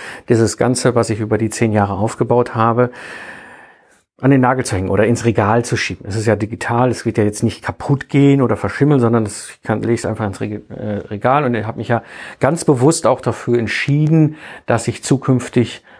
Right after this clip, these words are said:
mich zu hundert Prozent auf die Product as Service Mastermind und auf die Freiberuflerinnen und Freiberufler als Community, als Zielgruppe hier fokussiere, um da auch noch mehr helfen zu können,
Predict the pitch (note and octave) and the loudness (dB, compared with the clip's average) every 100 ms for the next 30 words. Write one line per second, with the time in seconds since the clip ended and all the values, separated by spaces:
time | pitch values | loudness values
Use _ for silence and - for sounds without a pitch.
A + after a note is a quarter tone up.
0 | _ A2 G2 - - G2 C3+ C3+ - A2+ | _ -2 -2 -6 -2 2 4 4 0 -2
1 | - A#2 A#2 G#2+ B2 - A2+ G2+ G2+ - | 0 0 0 -2 -6 -4 -4 -2 -4 0
2 | G#2 G2 - F#2+ A#2+ B2+ - B2 A#2+ A#2+ | 2 0 -2 2 2 2 0 2 4 4
3 | B2 A2 G2 F#2+ - G2+ - - - - | 2 -2 -4 -6 0 0 0 -16 -20 -8
4 | - G#2 G#2 G#2+ G2+ - G2+ F2+ - - | 0 0 2 -2 -4 -6 -6 -6 -8 -6
5 | F#2 G2 G2 F2+ G#2 F#2+ - - - - | -6 -6 -8 -6 -6 -8 -12 -20 -20 -10
6 | F#2+ - F#2 F#2+ G2+ F#2 E2+ - F2+ F2 | -8 -6 -4 -2 0 -2 -2 -6 -6 -10
7 | - F#2 - _ - _ _ G#2 F#2+ F2+ | -6 -6 -6 _ -20 _ _ 0 2 2
8 | F2 - _ _ _ _ _ - B2 C3 | -2 -8 _ _ _ _ _ 2 2 4
9 | D3+ D3 D3 - _ _ _ _ _ _ | 4 4 2 -2 _ _ _ _ _ _
10 | - - A#2 A#2+ A2+ A2+ A2 G#2 - G#2+ | -18 -6 0 2 4 4 2 2 0 -2
11 | G2+ F2+ E2 F2 - - - F#2+ F#2 | 0 -2 -2 -4 -6 -10 -6 -4 -4